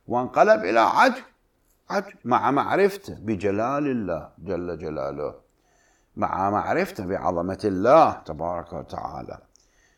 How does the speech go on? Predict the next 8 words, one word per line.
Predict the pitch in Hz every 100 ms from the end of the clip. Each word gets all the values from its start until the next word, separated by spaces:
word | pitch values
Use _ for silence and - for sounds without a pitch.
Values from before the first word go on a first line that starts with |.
| _
مع | 104 104 117
معرفته | 120 143 185 185 175 117
أن | 151 147
الله | 135 135 123 107
تبارك | 113 101 113 -
وتعالى | 90 95 62 76 101 98
هو | 92 95 92
الخالق | 82 104 110 95 92 82